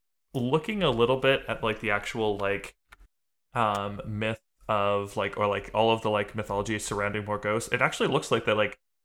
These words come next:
kinda went pretty close to, like, the, the real thing on that front, which is kinda interesting. Um,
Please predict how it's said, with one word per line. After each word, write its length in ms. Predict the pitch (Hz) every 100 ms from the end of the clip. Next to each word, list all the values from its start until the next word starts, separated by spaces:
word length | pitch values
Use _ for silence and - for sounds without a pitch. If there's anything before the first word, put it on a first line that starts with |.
| _ -
kinda 280 | - 120 165
went 320 | 107 117 -
pretty 260 | - 113 113
close 720 | - - 101 101 - - - _ _ _ _
to, 120 | - 139
like, 300 | 131 127 -
the, 200 | 123 123
the 100 | 123
real 200 | 113 117
thing 240 | 117 113 127
on 100 | 143
that 180 | 151
front, 240 | - 165 -
which 140 | 147
is 80 | 151
kinda 200 | 160 160
interesting. 440 | 170 170 - 196 - _ _ _ _ _ _
Um, 760 | 110 98 98 101 98 98 101